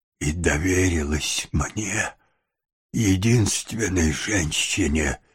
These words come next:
которая была при ней. Как только она мне показала эту вещь, висевшую у неё на шее,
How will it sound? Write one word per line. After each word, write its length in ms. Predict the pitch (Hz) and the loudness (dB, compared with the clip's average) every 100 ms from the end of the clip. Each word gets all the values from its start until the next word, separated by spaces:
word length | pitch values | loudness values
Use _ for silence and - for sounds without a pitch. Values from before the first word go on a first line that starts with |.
| _ _ _ - | _ _ _ -4
которая 640 | - - - 78 85 82 | 0 0 2 0 0 0
была 460 | 73 90 73 - | 0 0 2 0
при 300 | - - 80 | 0 0 0
ней. 500 | 76 76 67 65 - _ _ _ _ _ _ _ _ | 2 2 0 -2 -4 _ _ _ _ _ _ _ _
Как 240 | - - | -2 -2
только 420 | - 85 78 - 87 | -2 -2 -2 -2 -2
она 220 | 82 85 | -2 -4
мне 240 | 90 87 76 | -4 -4 -4
показала 880 | - 82 95 85 104 95 87 85 - _ _ _ - | -4 -2 0 0 0 0 -2 -6 -8 _ _ _ -4
эту 300 | 80 - 87 | -2 0 0
вещь, 640 | 80 98 87 - - - _ _ _ _ - | 2 2 2 -2 -6 -8 _ _ _ _ -4
висевшую 920 | 80 82 - 110 80 - - 90 85 | 2 2 4 2 2 0 2 2 2
у 40 | 80 | 0
неё 360 | 82 82 85 | 2 0 0
на 160 | 80 76 | 0 0
шее, 600 | - 107 87 87 78 | 0 0 2 0 0